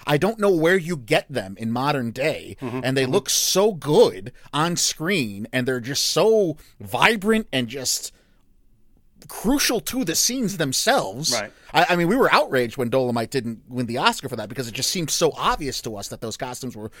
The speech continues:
Speaker 1: so bizarre looking and so fit the theme and the time that the movie was in. I can make the exact same argument for what's going on in this movie with
Speaker 2: Mm-hmm.
Speaker 1: this again.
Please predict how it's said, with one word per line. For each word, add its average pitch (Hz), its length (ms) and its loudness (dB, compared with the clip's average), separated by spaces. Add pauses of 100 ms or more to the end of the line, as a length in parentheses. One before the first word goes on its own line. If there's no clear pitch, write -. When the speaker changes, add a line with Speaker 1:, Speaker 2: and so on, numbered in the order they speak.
(100)
Speaker 1:
so 208 300 2
bizarre 143 680 2
looking 123 340 -4
and 113 120 -8
so 180 280 -2 (120)
fit - 480 0
the 123 200 -4
theme 202 500 -4
and 127 160 -2
the 117 60 -8
time 160 500 -2
that 117 100 -8
the 127 80 -4
movie 147 240 -2
was 120 160 -4
in. 151 220 -2 (240)
I 135 80 0
can 156 160 -6
make 170 100 -2
the 139 80 -8
exact 151 400 2
same 175 300 0
argument 165 360 -2
for 127 60 -12
what's 139 160 -4
going 147 220 -2
on 147 100 0
in 143 80 -2
this 143 160 -8
movie 180 240 -6
with 95 140 -14
Speaker 2:
Mm-hmm. 117 100 -6
Speaker 1:
this 135 160 -10
again. 135 340 -8